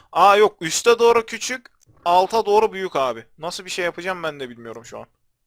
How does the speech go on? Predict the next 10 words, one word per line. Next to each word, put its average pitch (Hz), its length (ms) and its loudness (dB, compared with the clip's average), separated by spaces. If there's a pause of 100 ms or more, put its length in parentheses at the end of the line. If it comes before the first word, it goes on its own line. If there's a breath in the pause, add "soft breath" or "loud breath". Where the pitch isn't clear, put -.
(1200)
Ee, 127 920 -6 (1000)
ee, 139 760 -6 (1700)
anladım. 135 520 -8 (1000 loud breath)
Kum 320 260 0
saati 240 440 6
gibi 175 160 0
abi, 170 240 6
kum 277 260 -8
saati 196 400 0
gibi. 127 240 -10